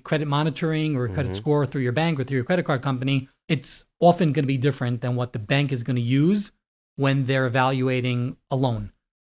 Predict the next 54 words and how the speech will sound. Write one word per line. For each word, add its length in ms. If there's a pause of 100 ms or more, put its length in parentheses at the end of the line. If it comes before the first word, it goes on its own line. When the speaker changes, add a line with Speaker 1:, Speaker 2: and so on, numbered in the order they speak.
Speaker 1:
And 680
most 240
people 180
think 360
that 500 (640)
the 100
bank 320
score 300
will 120
be 140
worse, 460 (100)
and 100
they're 80
always 220
afraid 340
and 80
reluctant 520
to 80
let 260
me 160
run 240
their 140
credit 420
when 140
I 60
wanna, 460
you 100
know, 100
quote 240
them 140
a 40
rate, 300 (340)
because 240
everybody 280
thinks 440
that 120
when 140
you 80
run 100
their 100
credit, 300
their 100
credit 220
score 160
goes 220
down. 380 (260)
And 340
again, 320
this 160
morning, 320
the 80
same 220
exact 280
client, 460